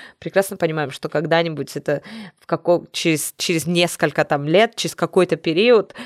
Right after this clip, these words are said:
эта история опять-таки вернётся, да, в, а, и нам придётся опять к-, уделить ей какое-то внимание. Так что, м, мне всегда интересен был процесс журналистики, который, придумай, в принципе, в этом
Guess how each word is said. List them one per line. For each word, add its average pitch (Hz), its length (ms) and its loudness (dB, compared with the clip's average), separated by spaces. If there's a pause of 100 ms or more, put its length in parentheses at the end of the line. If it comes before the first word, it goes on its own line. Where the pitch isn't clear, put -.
(140)
эта 170 240 2
история 190 500 4 (140)
опять-таки 170 400 2
вернётся, 160 600 0
да, 156 220 -2
в, - 220 -14
а, 151 320 2
и 147 280 -4 (140)
нам 160 220 -2
придётся 156 500 0
опять 160 560 0 (200)
к-, - 120 -20 (380)
уделить 165 440 0
ей 160 60 4
какое-то 147 420 0
внимание. 135 600 -4
Так 139 180 -6
что, - 180 -2 (440)
м, 170 440 -4
мне 165 140 2
всегда 190 360 0
интересен 165 440 -4
был 160 120 -2
процесс 160 360 -2
журналистики, 160 600 -4
который, 160 440 0 (440)
придумай, 165 300 0
в 147 60 -10
принципе, 151 460 -2 (140)
в 165 180 -4
этом 156 420 0